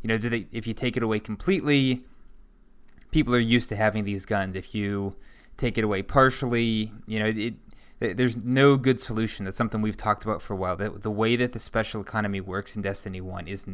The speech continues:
does not seem to be solvable, and it seems like Bungie is aware of that, and they're just trying their best to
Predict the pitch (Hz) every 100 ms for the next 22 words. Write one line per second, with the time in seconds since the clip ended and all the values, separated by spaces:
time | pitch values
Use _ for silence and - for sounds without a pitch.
0 | 90 - 107 104 98 107 - - - 110
1 | 107 104 98 - 98 98 95 87 85 87
2 | 92 - - 127 117 110 95 113 117 107
3 | 101 98 101 135 120 101 95 95 98 95
4 | 98 - - - - 113 110 107 95 92
5 | 104 101 - - 92